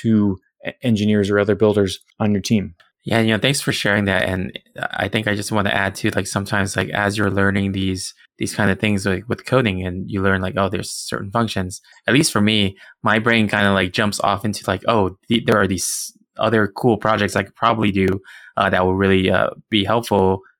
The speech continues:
Speaker 2: to apply what I'm learning right now to those projects." And it kinda just, like, drives me to even want to learn more. And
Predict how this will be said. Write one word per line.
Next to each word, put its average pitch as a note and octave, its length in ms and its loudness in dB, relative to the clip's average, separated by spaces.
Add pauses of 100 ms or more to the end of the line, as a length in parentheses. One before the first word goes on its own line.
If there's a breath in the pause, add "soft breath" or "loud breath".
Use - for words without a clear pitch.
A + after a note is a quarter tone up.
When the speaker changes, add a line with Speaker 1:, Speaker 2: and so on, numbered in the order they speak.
Speaker 2:
to G2+ 280 2
apply G2+ 360 2
what G2 160 2
I'm G2 100 0
learning G2 200 2
right G#2 140 0
now G2+ 140 0
to G#2+ 220 -2
those F#2 160 -2
projects." G2+ 420 -2
And F#2 160 -2 (280 loud breath)
it - 160 -4
kinda A2 180 2
just, G#2 180 2
like, G2+ 160 2
drives G#2 400 2
me F#2+ 360 -2 (240 soft breath)
to A2 160 0 (100)
even G#2 380 4
want G2+ 240 2
to G#2 100 0
learn G2 260 2
more. F#2+ 220 0
And G2 340 -2